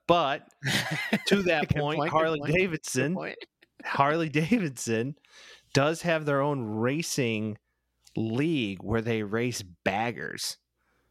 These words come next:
Speaker 1: Baggers are usually
Speaker 2: Why?
Speaker 1: made for guys who I consider, in quote, upside downs because they don't have hair, that, but they have full beards.
Speaker 2: <laughs>
Speaker 1: And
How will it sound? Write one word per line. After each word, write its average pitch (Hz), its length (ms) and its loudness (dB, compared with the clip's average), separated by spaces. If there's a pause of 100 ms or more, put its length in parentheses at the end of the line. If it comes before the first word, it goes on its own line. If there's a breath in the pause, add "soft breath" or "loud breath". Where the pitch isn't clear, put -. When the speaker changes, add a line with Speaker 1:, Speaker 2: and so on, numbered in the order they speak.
(500)
Speaker 1:
Baggers 190 500 0
are 147 160 2
usually 156 640 0
Speaker 2:
Why? 131 60 -4
Speaker 1:
made 131 320 -2
for - 260 -2
guys 120 540 -2
who 107 160 -4
I 104 240 -2
consider, 101 580 -2
in 95 100 -4
quote, 101 320 -2
upside 95 520 -4
downs 101 360 -4
because 90 300 -8
they 92 140 -6
don't 95 240 -4
have 95 200 -6
hair, 98 220 -6
that, 110 160 -6
but 92 140 -4
they 85 100 -4
have 90 200 -4
full 95 240 -4
beards. 107 500 -6 (320 loud breath)
Speaker 2:
<laughs> 135 60 -6 (360 loud breath)
Speaker 1:
And 120 340 -2